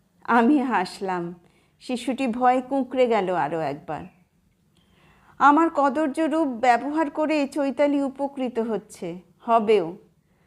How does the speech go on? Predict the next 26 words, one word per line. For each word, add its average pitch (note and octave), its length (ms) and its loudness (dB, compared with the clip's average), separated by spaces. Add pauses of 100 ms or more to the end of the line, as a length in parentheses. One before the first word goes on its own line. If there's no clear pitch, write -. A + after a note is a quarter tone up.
(200)
আমার G3+ 340 2
বিষিয়ে G3 500 -2
ওঠা A3 260 0
ক্ষতগুলো A#3 680 -2
সম্পর্কে G#3+ 640 -4
ওর A3 180 0
কোনো A#3 360 -2
ধারণা G3+ 480 -2
নেই। F#3 300 -6 (640)
শিশুকে C#4+ 500 0
অনায়াসে B3+ 540 2
খাওয়াতে A#3 500 -2
পেরেই C4+ 380 -2
প্রসন্ন। F3+ 640 -6 (720)
ফেসবুকেও A#3 680 0
আমার B3 260 2
ছবি A#3+ 340 -2
দিয়ে B3+ 240 -2
মিম A#3+ 340 0
তৈরি G3+ 320 0
হবে, F#3+ 480 -2 (400)
রাস্তাঘাটে B3 720 0
লোকজন A#3+ 480 -2
ফিরেও B3+ 440 -2
তাকাবে G#3+ 460 -2
না, G#3 260 -2